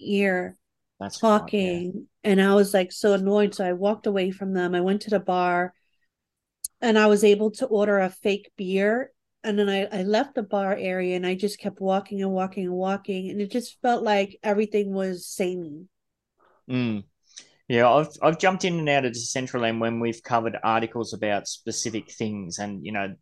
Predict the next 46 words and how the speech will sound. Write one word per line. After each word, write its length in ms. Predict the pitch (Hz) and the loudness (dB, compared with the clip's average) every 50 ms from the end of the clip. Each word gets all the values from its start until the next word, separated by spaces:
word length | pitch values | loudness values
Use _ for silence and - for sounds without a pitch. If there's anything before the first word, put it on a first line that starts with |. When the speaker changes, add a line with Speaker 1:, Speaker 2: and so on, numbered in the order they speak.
| _ - | _ -6
Speaker 2:
people 220 | 139 127 - 120 | -6 -4 -2 -2
have 160 | 113 104 - | -4 -4 -4
been 160 | - 117 113 | -6 -6 -6
doing 280 | 104 113 113 110 107 104 | -4 -4 -4 -4 -6 -6
a 40 | 101 | -8
campaign 600 | - - - 110 107 101 - - 113 113 117 117 | -8 -8 -6 -6 -6 -6 -6 -4 -4 -4 -4 -6
within 260 | 110 104 - 104 101 | -8 -8 -10 -12 -12
Decentraland, 600 | 92 - - - 101 95 - - 92 95 92 90 - | -10 -10 -10 -10 -10 -12 -12 -12 -12 -10 -10 -12 -12
so 120 | - 98 | -10 -8
I 60 | 95 98 | -8 -8
visit 280 | 98 110 104 110 107 - | -8 -10 -10 -10 -12 -10
their 140 | 104 98 95 | -8 -8 -8
little 300 | 101 101 101 95 95 - _ _ _ | -6 -6 -8 -10 -10 -14 _ _ _
property. 280 | - 110 107 98 - - | -12 -10 -10 -8 -6 -6
It's 180 | 117 - - | -6 -6 -6
very 440 | - 123 113 127 151 175 196 196 165 | -12 -12 -2 0 0 0 2 0 -2
much, 580 | 139 127 120 120 123 - - - - - - _ _ _ _ _ _ _ _ _ _ _ _ _ _ _ - | 0 2 2 2 2 0 -4 -6 -6 -8 -12 _ _ _ _ _ _ _ _ _ _ _ _ _ _ _ 0
I, 160 | - 123 - | 0 0 2
I'd 400 | - - 90 120 139 131 120 135 | 2 0 0 0 0 0 0 -2
liken 320 | 135 135 139 160 165 143 127 | 2 4 4 4 2 0 -4
it 140 | 117 107 | -4 -2
very 200 | 107 120 120 117 110 | 0 0 0 0 0
much 300 | 110 110 110 - - - | -2 -2 -4 -4 -6 -6
to 80 | 120 | -4
that 200 | 107 107 - - | -4 -4 -4 -6
kind 180 | - - 110 104 | -6 -8 -8 -6
of 60 | 98 - | -6 -6
spatial 500 | - - - 117 117 117 - - 110 101 | -8 -4 -2 -2 -2 -2 -4 -6 -6 -6
experience 640 | 95 - - - - 123 117 104 90 85 - - | -6 -8 -8 -6 -4 -4 -4 -4 -6 -10 -10 -8
where 100 | - 101 | -6 -6
you 200 | 98 104 104 101 | -4 -4 -6 -8
can 160 | - 110 104 98 | -8 -10 -12 -10
create 340 | - - 110 101 104 101 | -6 -4 -2 0 0 -2
a 40 | 101 | -2
little 200 | 98 98 101 101 | -4 -6 -6 -6
room 340 | 95 90 95 98 104 110 110 | -6 -6 -6 -6 -6 -6 -8
and 200 | 98 95 95 92 | -8 -10 -10 -12
put 140 | - - - - | -12 -14 -14 -12
little 520 | 95 98 98 98 98 95 92 92 92 - - | -12 -10 -8 -8 -8 -8 -10 -10 -12 -12 -12
interactor, 680 | 104 104 92 95 95 90 92 - - 104 101 95 90 - _ _ _ _ _ - - _ _ _ _ _ _ _ | -12 -12 -10 -10 -8 -8 -8 -8 -8 -8 -8 -8 -8 -12 _ _ _ _ _ -20 -20 _ _ _ _ _ _ _
what 360 | - 62 62 - - 90 107 | -20 -20 -20 -16 -14 -12 -12
do 40 | 107 | -12
you 80 | 101 - _ _ _ | -14 -14 _ _ _
call 160 | - 110 120 | -10 -10 -10
it? 80 | - - | -8 -8
Interactability. 1080 | 110 117 110 - 107 110 110 - - - 107 104 113 120 120 120 - - 143 139 139 | -8 -8 -6 -4 -2 -2 -2 -2 -4 -6 -4 -2 -2 0 0 -2 -2 -6 -10 -10 -12